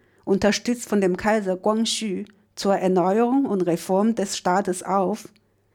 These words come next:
darunter Kang Youwei, Liang Qichao, Wen Tonghe, Tan Sitong und so weiter. Na, welcher Chinese kennt diese hundert-Tage-Reform nicht?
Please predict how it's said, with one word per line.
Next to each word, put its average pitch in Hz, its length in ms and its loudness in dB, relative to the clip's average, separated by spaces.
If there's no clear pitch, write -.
darunter 196 540 0
Kang 226 260 2
Youwei, 185 640 2
Liang 180 260 2
Qichao, 190 680 -2
Wen 226 200 2
Tonghe, 180 640 0
Tan 180 240 0
Sitong 165 680 -4
und 185 220 0
so 170 100 -2
weiter. 143 440 -10
Na, 175 340 2
welcher 175 340 0
Chinese 185 480 2
kennt 220 360 -4
diese 190 280 -4
hundert-Tage-Reform 190 1080 -2
nicht? 226 420 -6